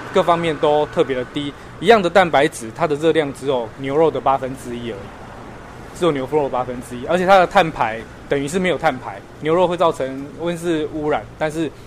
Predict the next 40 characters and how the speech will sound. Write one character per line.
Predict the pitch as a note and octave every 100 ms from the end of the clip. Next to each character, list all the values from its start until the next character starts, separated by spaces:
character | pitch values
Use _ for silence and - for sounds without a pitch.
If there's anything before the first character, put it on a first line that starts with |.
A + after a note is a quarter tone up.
| -
瓜 | D#3+ E3
牛 | C3
的 | B2
话 | C#3 B2
是 | - B2+ G#2
不 | A#2+
会 | A#2 A2
的。 | E2+ - - -
所 | G3+
以 |
我 | F#3+ C#3
们 | C3 A#2+ D#3+ F3
如 | F#3
果 | F3
未 | F3+ D#3
来 | C#3
有 | A#2+
机 | C3 D3
会 | C#3
的 | A#2+
话， | C3+
我 | A#2
们 | G#2+ A2+
是 | C#3+
想 | C3
把 | A#2 A2
它 | C3
推 | C3 D3
展 | C#3+ A2+ -
成 | - A#2+ - - -
类 | E3+
似 | D#3+ D#3+
E | E3 E3
S | D#3+ B2
G | D#3 D3
的 | C3+
一 |
个 | C3
方 | B2+ C3+ B2+
向 | - B2